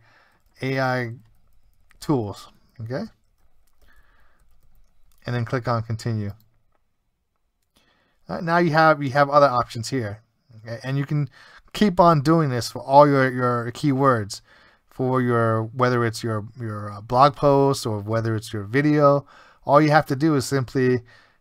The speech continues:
find the high traffic, high volume weekly views, answer that, right? Click on the, the link, go ahead and answer this, and then leave a link to your,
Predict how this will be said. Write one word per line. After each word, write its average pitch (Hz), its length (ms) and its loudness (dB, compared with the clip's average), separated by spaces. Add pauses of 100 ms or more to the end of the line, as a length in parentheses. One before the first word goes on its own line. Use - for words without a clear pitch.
find 147 540 2
the 120 560 -2
high 139 260 0
traffic, 135 720 -2
high 131 300 -2
volume 127 840 -2
weekly 127 400 -4
views, 123 640 -4 (480)
answer 160 380 0
that, 110 360 -4 (460)
right? 123 200 -12
Click 131 260 -8
on 131 220 -4
the, 120 340 -6 (420)
the 123 60 -10
link, 123 340 -4
go 127 160 -4
ahead 127 240 -2
and 123 120 -10
answer 139 400 -4
this, 110 360 -8 (320)
and 143 100 -4
then 156 160 0
leave 151 200 2
a 139 60 0
link 135 440 -2 (440)
to 131 560 -2
your, 117 760 -2